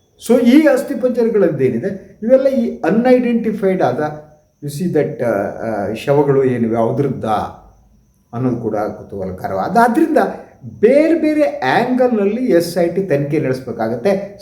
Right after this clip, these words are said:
ಸತ್ಯ ಹೊರಗೆ ಬರಬೇಕಾದ್ರೆ. ಆದರೆ ಇದ್ದಕ್ಕಿದ್ದಾಗ ನಿನ್ನೆ, ಮ್, ಕೆಲವು ವ-, ವರದಿಗಳು ಬಂದು, "ಓ, ಎಸ್ ಐ ಟಿಗೆ ಪ್ರಣವ್ ಮಹಂತಿ ಹೇಳ್ಬಿಟ್ಟಿದ್ದಾರೆ ತನಿಖಾಧಿಕಾರಿಗಳು, ಆದಷ್ಟು ಬೇಗ ಮುಗಿಸ್ಬಿಡಿ, ಮುಗಿಸ್ಬಿಡಿ" ಅಂತ.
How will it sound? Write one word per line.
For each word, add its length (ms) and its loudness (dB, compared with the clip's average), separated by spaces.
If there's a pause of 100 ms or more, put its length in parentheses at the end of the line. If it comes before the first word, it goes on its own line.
ಸತ್ಯ 340 -4
ಹೊರಗೆ 280 -6
ಬರಬೇಕಾದ್ರೆ. 840 -12 (140)
ಆದರೆ 600 2
ಇದ್ದಕ್ಕಿದ್ದಾಗ 760 2
ನಿನ್ನೆ, 520 -4 (220)
ಮ್, 220 -8
ಕೆಲವು 320 6
ವ-, 460 4
ವರದಿಗಳು 500 4
ಬಂದು, 680 -4 (240)
"ಓ, 220 0
ಎಸ್ 260 2
ಐ 160 4
ಟಿಗೆ 320 2 (340)
ಪ್ರಣವ್ 300 0
ಮಹಂತಿ 380 0
ಹೇಳ್ಬಿಟ್ಟಿದ್ದಾರೆ 600 2
ತನಿಖಾಧಿಕಾರಿಗಳು, 920 0
ಆದಷ್ಟು 200 -4
ಬೇಗ 140 4
ಮುಗಿಸ್ಬಿಡಿ, 480 -6
ಮುಗಿಸ್ಬಿಡಿ" 520 -8
ಅಂತ. 180 -10